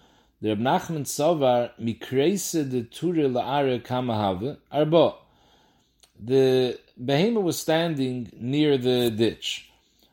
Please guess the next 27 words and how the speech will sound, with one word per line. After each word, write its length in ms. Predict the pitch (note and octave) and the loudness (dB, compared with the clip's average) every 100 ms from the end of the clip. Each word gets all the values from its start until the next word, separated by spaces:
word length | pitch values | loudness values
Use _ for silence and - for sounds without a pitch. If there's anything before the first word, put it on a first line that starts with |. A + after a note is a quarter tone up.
| _ | _
When 100 | A2+ | -6
the 80 | A#2+ | 0
behemoth 320 | C3 G#3 F3+ | 0 2 -2
stands, 680 | - E3+ F#3+ C3+ A#2 C3 - | -2 0 2 2 -2 -10 -12
the 220 | A2+ A#2+ | -2 0
height 200 | A#2+ F3+ | 2 0
of 120 | D3+ | 0
its 160 | B2+ - | -4 -4
legs 640 | C#3+ E3+ A#2+ C3 B2+ - - - | 2 4 2 0 -10 -16 -18 -6
take 200 | C3+ C#3 | -4 -2
up 120 | B2 | -6
space. 520 | - G3+ D3 - - - | -2 -2 -2 -6 -18 -14
So 220 | - B2+ | -8 -8
from 180 | B2+ A#2+ | -4 -2
the 220 | A#2+ G#2 G#2 | -2 -4 -10
ground 480 | A#2 D3 F3+ F3+ C#3 | -2 2 2 0 2
level 420 | A#2+ G2+ F#2 D#2+ - | 2 2 -2 -10 -14
till 140 | C3 | -8
the 120 | B2 A2+ | -6 0
bottom 400 | B2 D3+ D3+ C3+ | 4 4 4 -2
of 60 | |
the 100 | A#2+ | -6
stomach, 440 | - A#2+ A2 A2+ - _ _ _ _ _ - | -2 0 0 -2 -10 _ _ _ _ _ -12
the 80 | A2 | -6
halal, 600 | B2+ D#3 D#3 A#2 D2 G2+ | 0 4 6 4 -2 -10
bet-, 180 | G#2+ | -14
from 440 | - A2 C3 B2 | -16 -8 -6 -6